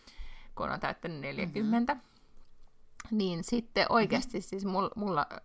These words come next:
Speaker 1: se ol-, oli todella runsaat niin, että sit mä olin jo sitä mieltä, että mä niinku, a, kui-, niinku, siis vuodan kuiviin,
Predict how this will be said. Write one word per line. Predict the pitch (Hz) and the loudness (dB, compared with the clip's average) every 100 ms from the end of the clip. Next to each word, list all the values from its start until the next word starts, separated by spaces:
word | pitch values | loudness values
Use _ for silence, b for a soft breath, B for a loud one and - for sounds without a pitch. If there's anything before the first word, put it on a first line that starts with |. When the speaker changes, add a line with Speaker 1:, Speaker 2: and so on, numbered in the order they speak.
| - - - - | -18 -20 -20 -18
Speaker 1:
se | - - | -8 -2
ol-, | 156 - | -2 2
oli | 214 - | 2 2
todella | - 180 - 196 175 131 | 2 2 2 0 2 2
runsaat | - - - - - | -2 -6 -2 -2 0
niin, | 185 165 | -2 -2
että | - - | -4 -6
sit | 165 190 | -4 4
mä | 151 | 4
olin | 139 | 2
jo | - | -4
sitä | - - | -4 -6
mieltä, | - - - | -4 -6 -6
että | - | -4
mä | 202 - - | -6 -6 -8
niinku, | 240 226 - | -6 -6 -2
a, | 151 143 196 - - - - | 2 4 2 -4 -14 -14 -6
kui-, | 185 147 - - | -2 -2 -2 -8
niinku, | 165 151 - - | -8 -6 -8 -10
siis | - - - | -12 -8 2
vuodan | 180 147 120 | 2 2 0
kuiviin, | 202 226 233 247 254 | 2 4 6 4 2